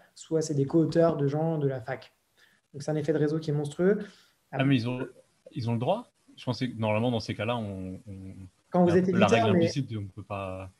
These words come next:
Speaker 1: quand vous êtes
Speaker 2: publier
Speaker 1: éditeur,
Speaker 2: dans
Speaker 1: mais pas quand vous êtes dans la même fac. C'est-à-dire, vous, vous êtes éditeur d'un journal, mais vous êtes dans la même fac que quelqu'un qui soumet à votre journal, et ben, vous voyez.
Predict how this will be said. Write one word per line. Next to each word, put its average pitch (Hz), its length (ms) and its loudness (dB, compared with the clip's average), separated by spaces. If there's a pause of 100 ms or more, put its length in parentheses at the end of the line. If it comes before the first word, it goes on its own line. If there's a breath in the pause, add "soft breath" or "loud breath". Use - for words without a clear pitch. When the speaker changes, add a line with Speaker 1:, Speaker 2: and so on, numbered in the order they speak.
(300)
Speaker 1:
quand 175 120 2
vous 170 80 4
êtes 170 120 2
Speaker 2:
publier 175 140 -2
Speaker 1:
éditeur, 214 220 4
Speaker 2:
dans 190 40 2
Speaker 1:
mais 170 80 4
pas 165 140 2
quand 170 180 0
vous 151 140 0
êtes 160 80 2
dans 151 100 0
la 147 80 0
même 147 180 0
fac. - 380 -6 (540)
C'est-à-dire, 147 280 -6
vous, 165 100 0
vous 170 120 0
êtes 147 120 -2
éditeur 147 240 -2
d'un 143 120 0
journal, 160 240 0
mais 160 60 0
vous 139 80 -2
êtes 139 60 -2
dans 139 80 0
la 139 40 -2
même 143 160 0
fac 147 140 -8
que 143 80 -10
quelqu'un 139 260 -4
qui 143 140 -8
soumet 147 180 -8
à 139 60 -2
votre 131 120 -6
journal, 151 340 -4
et 143 40 -4
ben, 123 500 -10 (460)
vous - 80 -8
voyez. 143 220 -6